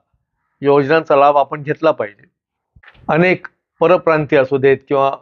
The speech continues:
बांगलादेशी नागरिक असू देत, या लोकांनी या योजनांचा लाभ घेतला असं बऱ्याच वेळेला Facebookवरती आणि WhatsAppवरती आपण अशा पोस्ट पाहतो किंवा अशा गोष्टी वाचनात येतात.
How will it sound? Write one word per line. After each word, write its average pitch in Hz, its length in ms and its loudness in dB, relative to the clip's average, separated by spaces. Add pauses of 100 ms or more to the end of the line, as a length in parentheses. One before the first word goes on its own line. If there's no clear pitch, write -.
बांगलादेशी 139 640 0
नागरिक 117 340 -16
असू 120 200 -10
देत, 120 140 -8 (520)
या 160 180 0
लोकांनी 156 500 -2 (640)
या 156 240 2 (260)
योजनांचा 151 460 -2
लाभ 147 220 0
घेतला 147 300 0
असं 139 240 -4
बऱ्याच 160 320 0
वेळेला 156 200 4 (120)
Facebookवरती 135 600 -4
आणि 131 120 -6
WhatsAppवरती 120 600 -8
आपण 123 280 0
अशा 120 160 -2
पोस्ट 160 340 0
पाहतो 123 360 -2
किंवा - 540 -10
अशा 143 160 -2
गोष्टी 135 300 0
वाचनात 139 420 0
येतात. 117 220 -4